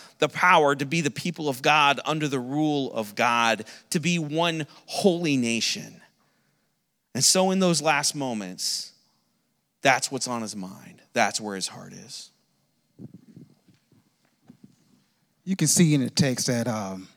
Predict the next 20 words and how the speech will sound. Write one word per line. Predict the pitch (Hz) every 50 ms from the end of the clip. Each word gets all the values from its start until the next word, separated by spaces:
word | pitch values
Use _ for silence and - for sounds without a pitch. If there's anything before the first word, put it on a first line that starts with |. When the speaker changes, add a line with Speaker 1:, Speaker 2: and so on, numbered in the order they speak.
| _ _ _ _ _ _ _ _ _ _ _ _ _ _ _ _ _ _ _ _ _ _ _ _ -
Speaker 2:
Jesus | 117 - 190 196 175 165 147 127
was | 117 -
praying | - - - 156 147 139 123 113
for | 110 - - - 131 113 - -
us. | 98 92 - - - - - - - - _ _ _ _ _ _ _ _ _ _ _ _ - - - _ _ _ _ - - - -
And | 127 131
we | 143 190 233 233
know | 190 165 151 147
as | 135 135 -
being | - 143 135 127
believers, | 117 120 120 151 160 143 113 110 -
prayer | - - - 214 190 156 135
is | 123 -
good, | 120 160 156 139 120
is | 123 120 117
it | 123 120
not? | 120 135 143 156 156 147 - _ _ _ _ _ _ _ _ _ _ _ _ _ _ _ _ _ _ _ _
We | 185 202
need | 196 180 185 208 220 233 226 202 180 - -
prayer. | - 143 139 127 113 95 87 90 -